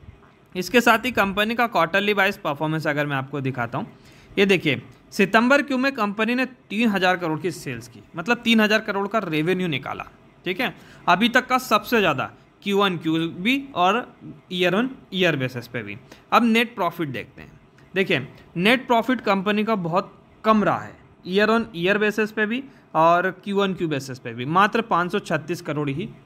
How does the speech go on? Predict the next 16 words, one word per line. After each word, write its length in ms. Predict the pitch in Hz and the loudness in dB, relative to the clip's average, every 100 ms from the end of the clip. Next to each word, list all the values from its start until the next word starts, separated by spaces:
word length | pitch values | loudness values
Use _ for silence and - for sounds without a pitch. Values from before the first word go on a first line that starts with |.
| - | -4
वो 100 | 185 | -2
सॉरी 220 | 180 147 | 0 0
पाँच 280 | 143 175 202 | 2 0 2
सौ 80 | 226 | 0
तिरसठ 360 | 208 185 190 | 0 0 -2
करोड़ 260 | 170 170 165 | 0 0 0
ही 140 | 175 233 - - 143 | 0 -4 -14 -14 0
रहा 180 | 127 117 | 0 2
है, 200 | 113 - - - - | -4 -12 -20 -12 -4
ठीक 160 | 175 | -2
है। 60 | 208 | 2
अब 160 | 190 214 | 2 2
ये 80 | 226 | 0
क्यों 260 | 214 220 | 0 2
रहा 160 | 220 208 | 2 2
है 120 | 226 | -2